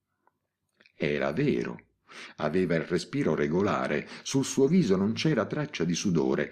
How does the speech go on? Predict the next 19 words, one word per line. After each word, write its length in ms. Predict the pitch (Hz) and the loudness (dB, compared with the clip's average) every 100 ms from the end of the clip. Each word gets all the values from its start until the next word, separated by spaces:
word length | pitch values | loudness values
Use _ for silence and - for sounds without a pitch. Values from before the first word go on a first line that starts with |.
| - - | -10 -10
solo 420 | - 214 214 175 | -2 2 4 6
le 140 | 151 | 2
scarpe 460 | 135 - 156 151 131 | 0 -2 -2 0 0
imbiancate 680 | 127 120 117 113 127 123 107 | 2 2 0 0 -2 0 2
dalla 280 | 98 101 87 | 2 2 0
polvere 500 | 71 71 65 78 73 | 0 0 0 0 0
dicevano 480 | - 117 95 85 | 0 0 0 0
che 100 | 82 | 0
la 100 | 90 | 0
signorina 520 | 87 107 117 139 131 78 | 0 2 2 2 2 2
aveva 260 | 90 92 | 2 0
camminato 540 | 87 104 127 127 98 87 | -2 -2 0 0 0 -2
a 40 | |
piedi 380 | - 135 127 80 | -2 0 2 2
per 160 | 82 | 0
un 160 | 82 87 | 2 2
lungo 320 | 104 101 78 | 2 2 0
tratto. 760 | - 62 64 - - 65 - _ _ _ _ _ _ _ _ _ - - - - | -2 -6 -8 -10 -8 -8 -10 _ _ _ _ _ _ _ _ _ -20 -20 -16 -2
Montalbano 840 | 80 73 92 92 69 67 69 76 | -2 0 0 0 0 -2 -2 -4